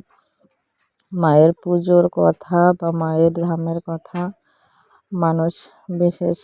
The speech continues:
কোনো মানুষ, দূরের মানুষ বা কাছের মানুষ বিশেষভাবে অতটা জানে না, কারণ এখানে অনেক এরকম মায়ের ধাম আছে বা অনেক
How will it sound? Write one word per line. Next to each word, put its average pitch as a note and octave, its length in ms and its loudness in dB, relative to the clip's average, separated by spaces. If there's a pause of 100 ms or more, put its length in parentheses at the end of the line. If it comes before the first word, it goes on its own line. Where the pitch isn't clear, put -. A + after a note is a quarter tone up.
(140)
কোনো F3 260 -2
মানুষ, E3 380 -4 (240)
দূরের E3+ 400 4
মানুষ D#3+ 380 -6
বা E3 180 -8
কাছের E3+ 380 -10
মানুষ E3 280 -6 (100)
বিশেষভাবে - 1600 -10
অতটা E3+ 460 -2 (540)
জানে E3 320 0
না, E3 180 -4
কারণ E3 340 -6 (420)
এখানে F3 380 -6 (200)
অনেক E3+ 380 -4 (140)
এরকম E3 460 -6 (840)
মায়ের D#3+ 460 0
ধাম D#3+ 380 -8
আছে D#3+ 400 -8
বা D#3+ 240 -6
অনেক D#3+ 340 -6